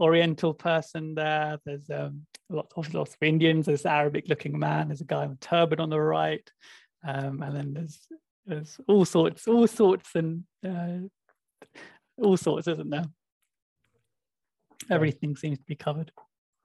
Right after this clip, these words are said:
Speaker 2: An eclectic, uh, yeah, group. Uh, for sure. It loo-, looks, looks amazing. And let's jump into who the devotees are then. Um,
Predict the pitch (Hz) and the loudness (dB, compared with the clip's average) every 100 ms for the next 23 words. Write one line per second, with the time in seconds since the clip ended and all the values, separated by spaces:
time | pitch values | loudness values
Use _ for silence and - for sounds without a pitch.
0 | 123 120 - 151 135 - 131 120 _ 131 | -12 -12 -8 -8 -8 -8 -10 -10 _ -8
1 | 120 117 117 _ _ 143 117 - _ - | -6 -8 -12 _ _ -8 -8 -12 _ -6
2 | 135 135 - _ _ _ _ _ 143 131 | -4 -4 -12 _ _ _ _ _ -12 -10
3 | - 120 120 131 135 127 120 156 139 156 | -10 -12 -10 -8 -8 -8 -6 -6 -2 -4
4 | 156 - 143 143 120 123 135 120 120 120 | -4 -6 -6 -4 -2 -2 -2 -4 -6 -8
5 | - - - 170 - - 190 175 143 139 | -14 -14 -8 -6 -6 -6 -4 -4 -4 -6
6 | 120 120 151 151 139 131 131 - _ - | -6 -6 -2 0 0 -2 -8 -18 _ -6
7 | 120 117 110 120 120 147 131 135 135 - | -2 -2 -2 -2 0 -2 -4 -8 -14 -20
8 | _ _ _ _ _ 131 113 113 113 117 | _ _ _ _ _ -8 -6 -6 -8 -8
9 | 120 | -10